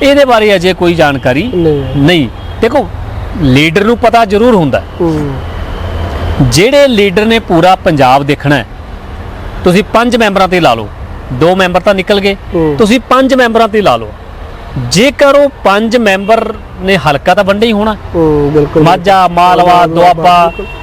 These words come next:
Speaker 1: ਠੀਕ ਹੈ, ਪੁਆ, ਜਿਸ ਤਰ੍ਹਾਂ ਵੀ ਹੈਗੇ ਉਹਨਾਂ ਨੇ ਹਲਕੇ ਤਾਂ ਆਪਣੇ ਵੰਡੇ ਹੋਣੇ, ਵਿਧਾਨ ਸਭਾ ਹਲਕੇ ਵੰਡੇ ਹੋਣੇ,
Speaker 2: ਹੂੰ।
Speaker 1: ਲੋਕ ਸਭਾ ਵੰਡੇ ਹੋਣੇ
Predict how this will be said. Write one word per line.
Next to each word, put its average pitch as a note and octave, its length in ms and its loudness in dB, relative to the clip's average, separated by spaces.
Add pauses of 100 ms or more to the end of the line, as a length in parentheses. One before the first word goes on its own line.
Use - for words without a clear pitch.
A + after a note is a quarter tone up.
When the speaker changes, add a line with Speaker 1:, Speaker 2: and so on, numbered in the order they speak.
Speaker 1:
ਠੀਕ F#3+ 180 -2
ਹੈ, G#3 140 2
ਪੁਆ, F#3+ 360 2
ਜਿਸ G#3+ 220 -2
ਤਰ੍ਹਾਂ C4+ 220 0
ਵੀ B3+ 100 0
ਹੈਗੇ G#3 220 2
ਉਹਨਾਂ A3 120 0
ਨੇ G#3+ 60 0
ਹਲਕੇ D3 300 -2
ਤਾਂ G3+ 100 2
ਆਪਣੇ A3 180 -2
ਵੰਡੇ B3+ 240 0
ਹੋਣੇ, A#3+ 240 0 (720)
ਵਿਧਾਨ E3 320 2
ਸਭਾ G#3+ 260 2
ਹਲਕੇ G#3 200 0
ਵੰਡੇ G#3+ 240 0
ਹੋਣੇ, G#3 240 0
Speaker 2:
ਹੂੰ। D3+ 300 -6 (220)
Speaker 1:
ਲੋਕ D#3+ 300 2
ਸਭਾ A#3 260 2
ਵੰਡੇ G#3 240 0
ਹੋਣੇ G#3 300 0